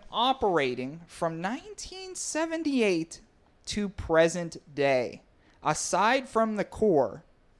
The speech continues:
Lennard is also responsible for what other toy line that is core adjacent? So, uh, Lennard Toys makes core figures.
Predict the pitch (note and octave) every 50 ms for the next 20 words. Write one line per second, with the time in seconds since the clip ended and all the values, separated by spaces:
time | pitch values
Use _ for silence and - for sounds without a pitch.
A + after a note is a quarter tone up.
0 | _ _ _ - _ _ _ _ - - - - - - _ _ _ _ _ -
1 | D#3 E3 E3+ F3+ F#3+ G#3+ A3+ A3 F3 E3 - - E3+ F#3 G#3+ A3 - D#4+ C4 B3+
2 | G#3+ F#3 - - - D3 C#3 C3+ C3+ - D3 C#3+ C#3+ C#3 C#3+ C#3+ - - D3 C#3+
3 | C3+ C#3 D3+ F3 G#3 A3 - - - E3+ F3+ F3 F3+ F3 E3+ E3 - - - -
4 | - G#3 G3+ G3 G3+ G3 G3 F3+ D#3 C#3 B2+ B2 B2+ B2+ B2+ C3+ C3 C3 C#3+ -
5 | _ _ _ - D3 C3+ C3+ C3+ - - _ - - - F#3 F3+ F#3 F#3 F3+ F#3
6 | F#3 F#3 F#3 - - E3 D#3+ D#3 D3+ D#3+ D#3+ D#3 D3+ C#3+ C#3+ - - - - -
7 | - - - - - _ _ _ - - - - _ _ - - - _ _ _
8 | _ _ - - - C3 B2+ B2 B2+ B2 A#2+ A#2+ A#2 - - _ _ _ _ _
9 | _ _ _ _ _ _ - A#2 A2 A2+ A#2+ C3 C#3+ D#3 E3+ F3+ F3+ F3 - -
10 | E3+ E3 D#3+ D#3 D3+ C#3 - - - D3+ D3+ E3 G#3 - - - - - - -
11 | - F#3 F#3+ F#3 E3+ - - B2 A2+ A#2 - - - - E3+ - - -